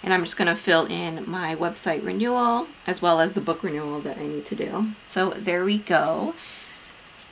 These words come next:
Um, every Monday I do also have paydays. I'm gonna grab all the little payday stickers here, and then we'll pop them down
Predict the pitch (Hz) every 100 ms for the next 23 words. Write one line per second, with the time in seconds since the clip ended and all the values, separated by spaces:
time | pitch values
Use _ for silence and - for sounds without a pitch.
0 | - 202 196 208 - - 214 269 339 240
1 | 196 202 214 175 185 175 208 214 196 202
2 | 214 214 214 175 175 - - 214 175 156
3 | 147 185 320 370 - - - - 214 190
4 | 175 175 165 160 160 185 185 180 185 175
5 | 170 180 - 262 208 208 208 208 220 208
6 | 208 208 220 208 202 220 262 - - -
7 | 202 185 170 170 - 165 165 - 156 -
8 | 160 156 147 151